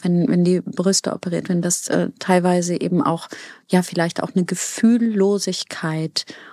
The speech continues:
entsteht und, äh, grundsätzlich eben trockene Schleimhäute. Die Sexualität wird eine, eine ganz andere,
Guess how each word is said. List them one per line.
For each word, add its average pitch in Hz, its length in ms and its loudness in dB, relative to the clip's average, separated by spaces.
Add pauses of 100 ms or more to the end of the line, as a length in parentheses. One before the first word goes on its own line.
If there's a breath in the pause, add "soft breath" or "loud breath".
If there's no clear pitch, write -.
(140 loud breath)
entsteht 170 840 0
und, 170 520 0
äh, - 100 -6 (100)
grundsätzlich 180 920 2
eben 170 360 0
trockene - 380 2
Schleimhäute. 170 1200 0 (480 loud breath)
Die 175 240 0 (400)
Sexualität 190 1040 2
wird 190 240 -4
eine, 175 380 0 (320 loud breath)
eine 185 160 2
ganz 175 360 0 (160)
andere, 190 720 2